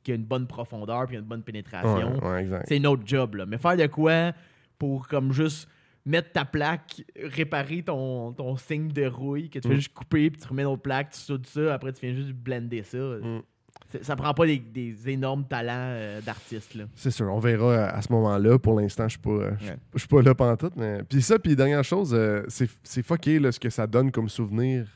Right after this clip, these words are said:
Speaker 2: aux gens, cette auto-là. Je me, les gens se cassent le cou depuis que j'ai mis les roues, puis c'est vraiment weird. Les gens, ils sont comme, les commentaires que j'ai sont,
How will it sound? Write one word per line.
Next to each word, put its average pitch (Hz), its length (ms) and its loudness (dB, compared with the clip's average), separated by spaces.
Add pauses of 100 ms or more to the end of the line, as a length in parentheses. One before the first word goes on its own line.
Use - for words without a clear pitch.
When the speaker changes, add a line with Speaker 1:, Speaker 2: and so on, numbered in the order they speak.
(120)
Speaker 2:
aux 107 200 -6
gens, 117 260 -2
cette 107 220 -6
auto-là. 113 380 6 (480)
Je 110 140 -4
me, 123 180 6 (560)
les 135 220 6
gens 165 160 4
se - 100 -10
cassent 143 300 2
le 127 80 4
cou 151 200 0
depuis 120 220 2
que 104 60 -4
j'ai 113 100 0
mis 117 100 0
les 107 200 0
roues, 117 160 -8
puis - 100 -14
c'est 117 100 -2
vraiment 117 480 2
weird. 127 440 0 (840)
Les 127 260 6
gens, 160 100 6
ils 190 80 4
sont 127 180 0
comme, 123 240 2 (260)
les 135 200 8
commentaires 165 480 4
que 131 180 4
j'ai 151 140 4
sont, 113 340 2